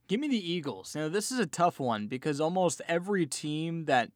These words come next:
finished in first place in their division last year, they basically need a, a catastrophic injury to fall to the basement.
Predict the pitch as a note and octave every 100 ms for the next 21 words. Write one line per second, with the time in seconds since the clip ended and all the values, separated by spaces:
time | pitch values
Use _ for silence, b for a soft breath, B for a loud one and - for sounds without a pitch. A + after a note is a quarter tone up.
0 | _ - C#3+ F3 E3+ - C#3+ A#2+ D3+ D#3+
1 | - D#3+ D#3+ - D3 C#3 C3+ C#3 C#3 D3
2 | D3 D3 C3+ D3+ D3 D3+ C#3+ b b b
3 | b F3+ E3+ G3+ A3 B3 F3+ D#3 C3+ C3+
4 | D#3 D3 A#2+ - A#2 - C#3+ D3+ C3+ C#3+
5 | C#3+ C3+ C3+ - C3+ D3 D3+ D#3+ D#3+ E3+
6 | _ _ _ C#3 - D3+ D#3 D#3 C3 A#2
7 | - D4 - A3 G#3+